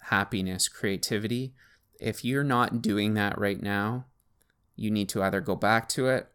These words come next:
or do some other version of it. Many people that I've talked to that are coming into the clinic would play community sports like hockey or soccer, volleyball, and that would be their outlet for community.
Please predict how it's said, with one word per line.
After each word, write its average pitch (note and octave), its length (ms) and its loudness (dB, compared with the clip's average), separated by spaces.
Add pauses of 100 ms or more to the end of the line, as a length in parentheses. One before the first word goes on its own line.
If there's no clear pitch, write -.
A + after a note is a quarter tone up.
or G2+ 320 4
do F#2 180 -4
some G#2 400 2
other F#2+ 280 0
version G2 520 0
of E2 160 -6
it. D#2+ 260 -8 (440)
Many G2+ 240 2
people G2+ 300 -2
that F#2+ 100 2
I've F#2+ 160 2
talked F#2 320 0
to F#2 300 -2
that E2 120 -4
are - 60 -4
coming F#2+ 300 -4
into F2+ 180 -6
the F2 80 -6
clinic F2+ 500 -6 (720)
would F2 360 -4 (180)
play F#2 640 2 (340)
community G2 440 2
sports - 760 4
like E2+ 480 -4 (720)
hockey F2 760 0
or D2+ 240 -6
soccer, G2+ 800 -2 (380)
volleyball, F2+ 800 2
and F2+ 100 0
that F2+ 200 0
would F#2+ 160 -2
be F#2+ 100 -2
their E2+ 240 0
outlet F#2+ 500 0
for F2+ 440 -2
community. F#2 760 -4